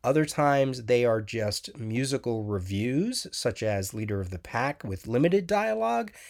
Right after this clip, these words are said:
And then you even get some shows, uh, some jukebox musicals that really just feel like they're almost like concerts. And, uh, you know, you barely get any sort of dialogue. There is this weird crossover where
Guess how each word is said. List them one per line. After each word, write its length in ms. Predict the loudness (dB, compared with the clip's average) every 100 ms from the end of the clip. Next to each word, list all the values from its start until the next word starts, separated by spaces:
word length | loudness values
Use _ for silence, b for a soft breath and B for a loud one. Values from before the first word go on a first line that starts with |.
| B B 0
And 160 | 4
then 140 | 6 4
you 100 | 4
even 260 | 4 4 4
get 180 | 4
some 200 | 4 -4
shows, 500 | -2 0 2 2 -2 -6 B B B
uh, 160 | -2 0
some 300 | 0 -2 -2
jukebox 680 | -4 -6 _ -2 0 0 0
musicals 600 | 2 2 2 2 0 -2 2
that 420 | 4 4 4 2
really 440 | 2 6 6 6
just 220 | 2 -2
feel 360 | -2 0 4 4
like 240 | 4 2
they're 180 | 0 -2
almost 320 | -2 -2 -4
like 240 | -6 -8 -12
concerts. 760 | -4 -2 -2 -4 -12 -12 -14 -14 B B B B
And, 640 | -2 2 2 2 0 -2 -4
uh, 600 | -2 -2 -2 -4 -8 -8
you 160 | -6 -4
know, 100 | -4
you 160 | -4
barely 380 | -4 -2 -2 -2
get 180 | -6 -6 -4
any 260 | -2 0
sort 260 | -2 -4 -6
of 120 | -6
dialogue. 760 | -6 -6 -6 -10 -14 -14 -16 -20 b b b b _ _ _ -12
There 320 | -2 2 4
is 180 | 6 6
this 260 | 4 2 2
weird 340 | 4 4 4
crossover 800 | 4 6 6 2 2 4 4 2
where 520 | 0 0 2 2